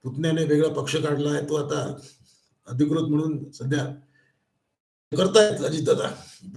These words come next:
महाराष्ट्रातले अर्थमंत्री आहेत. परंतु हे, हे लोक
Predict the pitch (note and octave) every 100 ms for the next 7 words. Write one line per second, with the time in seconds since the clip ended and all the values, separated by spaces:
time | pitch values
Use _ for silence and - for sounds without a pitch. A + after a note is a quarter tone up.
0 | - _ _ _ _ G2 G2+ - - -
1 | B2+ B2 - A2+ A2+ A2 B2+ E3+ E3+ D#3
2 | E3+ D3+ B2+ - - _ _ _ _ _
3 | _ _ _ _ _ _ _ _ _ _
4 | B5+ B5+ _ _ _ _ _ _ _ _
5 | _ _ _ _ _ _ _ _ _ _
6 | _ _ - F#3 G#3 G#3 G3 G3+ - -
7 | - - - E3+ - G3 F3+ D#3